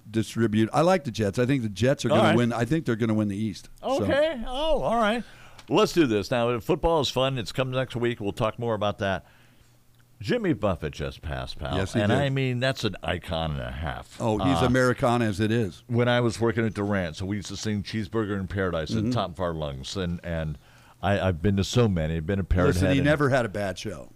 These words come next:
Speaker 2: Never had a bad show, ever.
Speaker 1: I, I,
Speaker 2: Even
Speaker 1: like
Speaker 2: during
Speaker 1: I
Speaker 2: the
Speaker 1: said,
Speaker 2: rain and Red Rocks or at any
Speaker 1: grow-,
Speaker 2: time.
Speaker 1: growing up at Red Rocks, I used
Speaker 2: Yeah.
Speaker 1: to see him every year. One year, I actually took his advice, and I ate the worm.
Speaker 2: Oh, all right.
Speaker 1: I had the mezcal, and I ate the worm, and I don't remember a doggone thing about that show.
Speaker 2: Well, I don't
Speaker 1: But
Speaker 2: remember his concert in Key West either, so we're even on that one.
Speaker 1: Yeah.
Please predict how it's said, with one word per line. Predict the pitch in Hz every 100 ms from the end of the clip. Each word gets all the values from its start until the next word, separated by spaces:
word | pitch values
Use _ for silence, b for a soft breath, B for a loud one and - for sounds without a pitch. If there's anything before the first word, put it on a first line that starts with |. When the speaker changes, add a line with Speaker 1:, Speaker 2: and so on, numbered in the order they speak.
| -
Speaker 2:
Never | 202 277 180
had | 143
a | 117
bad | 104 90
show, | - 69 - -
ever. | 165 165 151
Speaker 1:
I, | 175
I, |
Speaker 2:
Even | 233
Speaker 1:
like | 233
Speaker 2:
during | 233 226
Speaker 1:
I | 202
Speaker 2:
the |
Speaker 1:
said, | 175
Speaker 2:
rain | 202 208
and | 165
Red | 143 170
Rocks | 165 160 165 -
or | 143
at | 165
any | 160
Speaker 1:
grow-, | 147 143
Speaker 2:
time. | 160 98
Speaker 1:
growing | 143 147 156
up | 160 160
at |
Red | 151 135 127
Rocks, | 127 127
I | 127
used | 131
Speaker 2:
Yeah. | 139
Speaker 1:
to |
see | 107 135
him | 131
every | 127
year. | 127 127
One | 120 147 165
year, | 165
I | 143
actually | 131 147 - 143
took | - 147 139
his | 143
advice, | 156 120 113 113 -
and | - 113
I |
ate | 107 113
the | 117
worm. | 113 101 76 - -
Speaker 2:
Oh, | 247 311 330
all | 180 254
right. | 180 220 240 B B B
Speaker 1:
I | 120
had | 127 139
the | 131
mezcal, | 135 - 120
and | 113
I |
ate | 110 131
the |
worm, | 131 123 123
and | 101
I |
don't | 104 117 123
remember | 113 113 110 98
a |
doggone | 87 113 113 117 113 110
thing | 117 101
about | 98 92
that | 101 92
show. | 110
Speaker 2:
Well, | 117
I | 127
don't | 151
Speaker 1:
But | 165
Speaker 2:
remember | 147 151 143
his | 127 131
concert | - 127 123 110
in | 107
Key | 95 123
West | 107 107 110
either, | 117 120
so | -
we're | 95 92
even | 107 117 120
on | 113
that | 110 92
one. | 95
Speaker 1:
Yeah. | 107 107 104